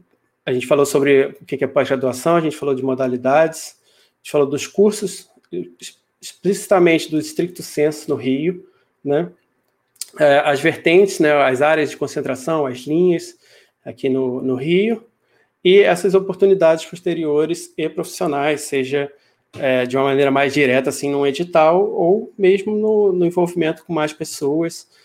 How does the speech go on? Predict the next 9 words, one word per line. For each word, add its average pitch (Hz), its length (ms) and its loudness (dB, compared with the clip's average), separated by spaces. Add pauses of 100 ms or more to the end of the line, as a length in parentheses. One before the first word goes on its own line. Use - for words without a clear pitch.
(320)
com 151 160 0
reconhecimento 147 840 0
de, 131 540 -2
ah, 120 320 -6 (1080)
possibilidades 135 580 0
profissionais, 139 600 -2
possibilidades 143 560 -2
de 147 80 -10
trabalho, 131 640 -2